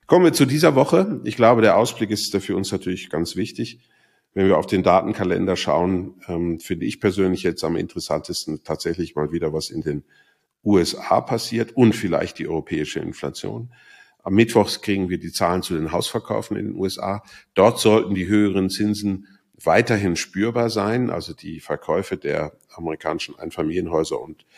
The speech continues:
Eigentumswohnungen hat schon sehr, sehr deutlich abgenommen vor dem Hintergrund der höheren Zinsen. Das ist <clears throat> ein wichtiger Konjunkturtreiber.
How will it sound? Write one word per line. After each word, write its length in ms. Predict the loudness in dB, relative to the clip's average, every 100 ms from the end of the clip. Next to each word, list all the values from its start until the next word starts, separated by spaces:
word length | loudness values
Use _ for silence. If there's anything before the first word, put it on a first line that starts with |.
| _ _
Eigentumswohnungen 880 | -2 0 0 0 0 0 0 -4 -10 _ _
hat 200 | -8 -4
schon 160 | -4 -2
sehr, 220 | 0 0
sehr 160 | 0 0
deutlich 400 | 0 -2 -6 -8
abgenommen 520 | -8 -4 -2 0 -2
vor 160 | -4
dem 260 | -4 -4 -6
Hintergrund 560 | -8 -4 -4 -4 -6 -6
der 80 | -4
höheren 320 | -2 -2 -2
Zinsen. 480 | -2 -2 -2 -6 -10 -20 -20 _ _ _
Das 200 | -6 -4
ist 360 | -4 -6 -14 -2 0 2
<clears throat> 200 | 0 0
ein 200 | 0 0
wichtiger 340 | -2 -4 -4
Konjunkturtreiber. 1160 | -2 0 0 -2 -4 -2 -2 0 -2 -4 _